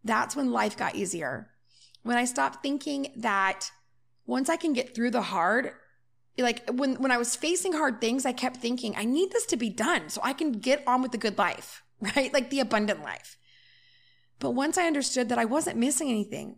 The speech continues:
that there was gonna be good and bad, and it was gonna happen at the same time. And it didn't mean that God wasn't good,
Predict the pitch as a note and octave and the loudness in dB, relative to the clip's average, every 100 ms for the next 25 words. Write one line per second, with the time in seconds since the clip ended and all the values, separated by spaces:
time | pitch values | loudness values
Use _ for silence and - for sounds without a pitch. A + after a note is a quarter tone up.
0 | - B3+ C4 C#4+ E4+ - E4+ C#4 C4 C#4 | -2 0 2 2 2 0 0 0 2 2
1 | B3 B3 F#4+ A#3 B2+ - - - C#4 C#4+ | 2 -2 0 -2 -2 -4 -6 -2 0 2
2 | - F4 F#4 F4+ C4+ D#4+ D4 - D4 D#4 | 0 0 2 0 -2 -2 -2 -2 0 0
3 | A3+ F3 G#3 - - - _ _ C#4 C4 | 0 -2 -8 -10 -20 -20 _ _ 0 2
4 | B3+ B3+ B3+ A#3 D#4 D4+ C#4 C#4+ A3 A#3 | 2 0 0 -2 0 0 0 0 2 2
5 | A#3+ A#3 A#3+ A3 G#3+ C#4 F#4+ | 2 2 -2 -2 0 2 0